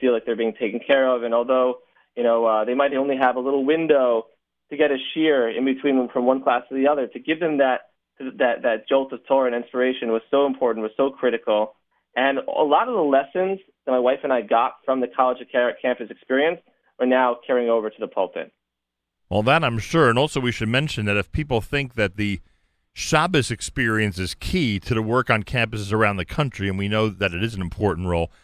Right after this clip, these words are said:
Speaker 2: um, it, it does play a role even at Queens College. There are, there are, there are students that you meet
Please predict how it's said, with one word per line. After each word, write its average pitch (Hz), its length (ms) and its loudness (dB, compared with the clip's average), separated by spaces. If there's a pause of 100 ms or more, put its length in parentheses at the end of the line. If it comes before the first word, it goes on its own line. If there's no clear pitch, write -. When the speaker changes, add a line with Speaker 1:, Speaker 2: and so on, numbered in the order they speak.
(300)
Speaker 2:
um, 113 420 2
it, 135 160 -2
it 143 180 0
does 202 300 2
play 202 280 -2
a 185 60 2
role 190 360 2
even 185 240 -2
at 180 100 -2
Queens 175 380 -6
College. 165 480 -4
There 127 200 2
are, 127 60 0
there 127 220 0
are, 143 260 4
there 131 180 0
are 151 200 2
students 180 500 -8
that 127 220 0
you 139 120 -4
meet 120 360 -2